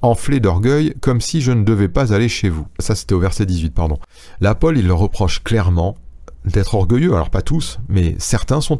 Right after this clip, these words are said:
orgueilleux. Et enfin, un autre texte, un Corinthiens cinq un, « On entend dire généralement qu'il y a parmi vous de l'impudicité, et une impudicité telle qu'elle ne se rencontre pas même chez les païens.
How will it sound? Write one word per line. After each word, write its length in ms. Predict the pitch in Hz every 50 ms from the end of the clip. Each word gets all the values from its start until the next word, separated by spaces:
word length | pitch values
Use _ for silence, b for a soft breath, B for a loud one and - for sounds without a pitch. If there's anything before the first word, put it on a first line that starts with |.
| - -
orgueilleux. 460 | 131 120 131 131 139 151 151 135 110 - B B B B B B
Et 60 | 104
enfin, 260 | 95 107 - 123 110
un 140 | 95 90 95
autre 220 | 98 98 - 123
texte, 400 | 117 - 170 170 - - - - - -
un 100 | 117 110
Corinthiens 560 | - - 101 98 95 90 - - 92 87 87
cinq 320 | - - - 113 92 85 - -
un, « 220 | - 151 185 185 B B B B B B
On 140 | 131 156 175
entend 240 | 180 170 - 160 151
dire 220 | 131 120 117 92
généralement 520 | 85 101 101 101 92 98 110 131 180 202
qu'il 400 | 175 - - 117 117 113 101 101
y 80 | 110 131
a 140 | 156 175 180
parmi 420 | 175 - 170 156 117 110 110 110
vous 160 | 98 104 147
de 120 | 160 107 101
l'impudicité, 960 | 101 110 131 165 175 170 - 165 147 151 139 - - 135 - - 151 147 - B B B B B B -
et 80 | 113
une 160 | 113 113 113 120
impudicité 640 | 123 107 - 110 107 104 95 - - 95 - 98
telle 340 | - - - 214 233 233 214
qu'elle 160 | - 180 165
ne 80 | 147 135
se 140 | 113 - -
rencontre 460 | 113 110 113 - 151 147 127 - 92
pas 200 | - - - 78
même 200 | 151 170 190 170
chez 180 | - - - 135
les 100 | 131 127
païens. 380 | - 139 139 143 156 151 127